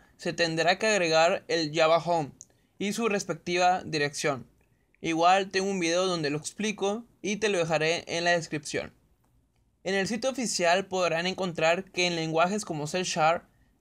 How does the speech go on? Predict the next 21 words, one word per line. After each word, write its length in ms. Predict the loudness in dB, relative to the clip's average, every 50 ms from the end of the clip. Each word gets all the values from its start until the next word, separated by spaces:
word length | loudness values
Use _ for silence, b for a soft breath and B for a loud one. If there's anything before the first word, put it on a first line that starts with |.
| _ _ _ _ -8
se 160 | -6 -4 -2
necesita 540 | -2 -2 -2 -2 -2 -2 -2 -4 -2 -2 -2
instalar 600 | -2 -2 -2 -2 0 4 4 6 4 4 2 -2 b b b b b
ciertos 380 | -6 -2 -2 -2 -2 -4 -4
complementos 720 | -4 -4 -4 -2 -2 -2 0 -2 -2 -2 -2 -4 -4 -4 -6
para 300 | -2 0 2 2 2 0
que 160 | -2 -6 -6
Code 280 | -2 0 0 0 0 -2
Runner 440 | -2 0 0 0 0 -2 -2 -4 -6 -10 _
pueda 240 | -2 2 4 4 4
detectarlo. 680 | 4 2 0 -2 -4 -2 2 2 2 2 2 -4 -8 -10 _ _ _ _ _ _ _ _ _ _ _ _ _ _ _ _
Te 100 | -2 0
dejaré 460 | 0 0 2 2 2 2 4 2 2
el 80 | 2 0
sitio 640 | -2 -4 -4 -6 -4 -4 -2 -2 -2 -4 -6 -8 -6
en 200 | -4 -2 0 2
la 80 | 2
descripción 760 | 2 2 0 -2 -6 -8 -8 -4 -4 -2 -2 -2 -2 -6 -10 _ _ _ _
donde 340 | -4 -2 -2 0 0 -2 -2
puedes 280 | -2 0 -2 -2 0 -2
observar 600 | -6 -6 -4 -4 -2 2 2 2 2 2 0